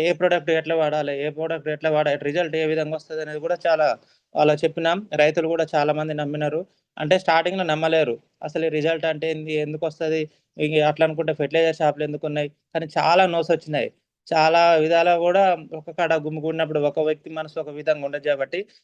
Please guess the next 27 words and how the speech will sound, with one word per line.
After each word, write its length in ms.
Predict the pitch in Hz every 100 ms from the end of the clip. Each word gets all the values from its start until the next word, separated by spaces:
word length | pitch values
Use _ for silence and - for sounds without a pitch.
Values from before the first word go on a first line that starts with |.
| _
చాలా 240 | - 160 160
రిస్క్ 280 | 139 143 165 165
తీసుకున్నాం. 460 | 160 151 151 143 - _ _ -
అయినా 200 | 156 156
కూడా 180 | 156 160
దిలీప్ 280 | 151 156 156
సార్ 160 | 160
సపోర్ట్ 380 | 156 151 156 147
తోటి, 260 | 160 156 180 220 _ _
నాకు 320 | 143 151 143 151 147
వ్యవసాయం 460 | 143 151 156 170 170
తోటి 300 | 160 160 165 160 147 - _ _ _ _ _
అనుభవం 340 | 127 147 170 165
లేకున్నా 380 | 160 160 151 156
కూడా 220 | 160 175 202 - _ _
మా 160 | 147 151 151 143
అప్‌లైన్ 280 | 147 170 160
సప్-, 260 | 156 147 151 147 147 139 139
సపోర్ట్ 360 | 160 147 170
తోటి, 280 | 151 151 180 214 160 - _ _
ఆ, 120 | 147 147 139 135
వాళ్ళ 360 | - 151 151 147
మొత్తం, 440 | 139 143 - 180 165 151 147 - _ -
ఆ, 60 | 147 143 135 - _ _ _
అనుమానాలన్నీ 840 | - 170 147 160 160 160 151 147 175
పటాపంచలు 600 | 160 143 156 160 147 151
చేసినాం. 340 | 143 131 165